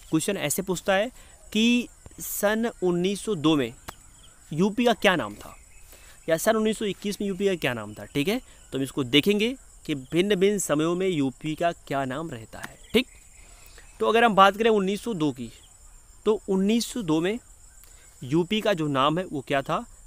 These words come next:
आगरा तथा अवध का संयुक्त प्रांत,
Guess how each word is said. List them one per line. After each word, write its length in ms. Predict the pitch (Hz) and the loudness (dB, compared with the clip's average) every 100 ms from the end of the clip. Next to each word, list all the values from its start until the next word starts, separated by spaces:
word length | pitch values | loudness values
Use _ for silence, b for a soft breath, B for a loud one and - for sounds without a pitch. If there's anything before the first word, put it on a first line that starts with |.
| - - 151 | -20 -6 4
आगरा 440 | 156 160 175 196 | 6 6 6 4
तथा 340 | 196 165 170 175 | 4 -2 0 -2
अवध 400 | 139 135 147 143 | -2 -4 -2 0
का 180 | 175 | 0
संयुक्त 360 | 170 139 147 147 | 0 -6 -6 -8
प्रांत, 340 | 147 107 95 | -14 -14 -14